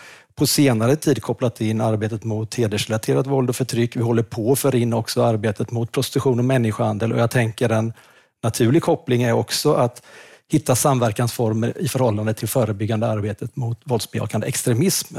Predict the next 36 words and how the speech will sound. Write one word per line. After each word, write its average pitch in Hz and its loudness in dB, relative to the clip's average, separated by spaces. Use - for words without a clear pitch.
För - 0
att - -2
kommuner 160 6
som 175 2
jobbar 139 4
med 170 4
de 185 4
här 135 4
frågorna 123 2
kan 131 0
ju 123 2
inte 120 -2
ha 117 2
massa 123 0
olika 131 2
aktörer 117 0
och 117 4
myndigheter 113 0
som 117 -2
kommer 113 0
ut 107 -2
i 123 4
olika 110 0
sammanhang. 120 2
Det 113 0
är - 2
svårt 117 0
att - -6
ta 120 0
hand 147 2
om. 117 0
Här 135 4
finns 139 2
det 127 2
gemensamma 143 4
nämnare, 113 0